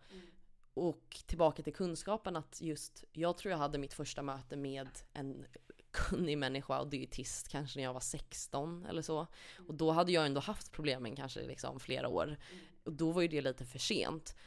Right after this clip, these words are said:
Speaker 2: Och det var då ju som jag insåg att så här, shit, jag ska äta så mycket mer än vad jag har tänkt. Och shit, det förklarar varför jag får de här, äh,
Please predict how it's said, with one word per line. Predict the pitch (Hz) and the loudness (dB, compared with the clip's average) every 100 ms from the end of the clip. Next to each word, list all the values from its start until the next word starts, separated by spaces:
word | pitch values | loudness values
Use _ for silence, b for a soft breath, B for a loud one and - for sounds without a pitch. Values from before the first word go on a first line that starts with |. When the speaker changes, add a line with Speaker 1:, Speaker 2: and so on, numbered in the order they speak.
| B - | B -4
Speaker 2:
Och | 170 | 2
det | 160 | 4
var | 151 | 4
då | 139 196 233 | 2 2 4
ju | 147 | 2
som | - 147 | 0 0
jag | 135 127 | 0 0
insåg | 131 131 135 131 | -2 -4 -6 -6
att | 131 | -6
så | 131 | -6
här, | 127 135 b b b b _ _ _ _ | -6 -8 b b b b _ _ _ _
shit, | - - - - - - - - - - | -6 -2 0 0 -4 -14 -12 -12 -12 -12
jag | 156 156 151 | 2 6 6
ska | - 151 | 4 0
äta | 151 - | -2 -2
så | 139 - - 143 135 | 0 0 2 2 0
mycket | 135 127 127 | -2 -4 -4
mer | 131 139 156 220 - - - | -2 -2 -4 -4 -10 -20 -4
än | 156 139 135 | 0 2 4
vad | 135 131 | 4 4
jag | 131 131 | 2 0
har | 123 131 | -2 -4
tänkt. | 131 139 240 - b b b | -2 0 -2 -6 b b b
Och | 151 - - - | -6 -6 -10 -10
shit, | - - - - - - - - _ _ _ _ _ _ - | -2 2 4 2 0 -8 -18 -20 _ _ _ _ _ _ 0
det | 175 | 2
förklarar | - 160 175 208 285 143 | 2 2 6 8 8 6
varför | 143 135 131 151 | 8 6 6 0
jag | 139 131 135 139 - | 4 4 2 -4 -4
får | - 156 | 2 4
de | 147 | 4
här, | 139 139 | 2 2
äh, | 131 131 | 2 -2